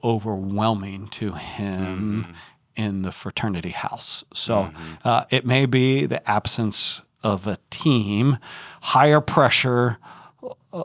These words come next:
Speaker 1: lower level of help.
Speaker 2: Yeah.
Speaker 1: 'Cause oftentimes college students end up sleeping in, they don't end up
Speaker 2: Yeah.
Speaker 1: going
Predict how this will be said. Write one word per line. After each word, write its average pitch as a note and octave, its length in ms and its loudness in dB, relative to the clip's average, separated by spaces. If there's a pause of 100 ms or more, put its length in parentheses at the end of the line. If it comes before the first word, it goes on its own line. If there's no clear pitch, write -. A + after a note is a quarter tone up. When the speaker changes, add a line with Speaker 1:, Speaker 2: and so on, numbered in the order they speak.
(120)
Speaker 1:
lower A#2+ 640 6
level G#2+ 480 0
of A#2+ 160 -4
help. - 460 -6 (240)
Speaker 2:
Yeah. E2+ 280 -4 (200)
Speaker 1:
'Cause A#2 320 0 (100)
oftentimes B2 800 0
college A2 400 -6
students G#2+ 600 -4 (120)
end G2+ 240 -4
up F2 80 -8
sleeping A2 500 -4
in, C#3+ 300 4
they G#2+ 140 -2
don't G#2 280 -2
end G#2+ 180 -2
up G#2 100 -2
Speaker 2:
Yeah. E2 100 -4
Speaker 1:
going G#2+ 680 0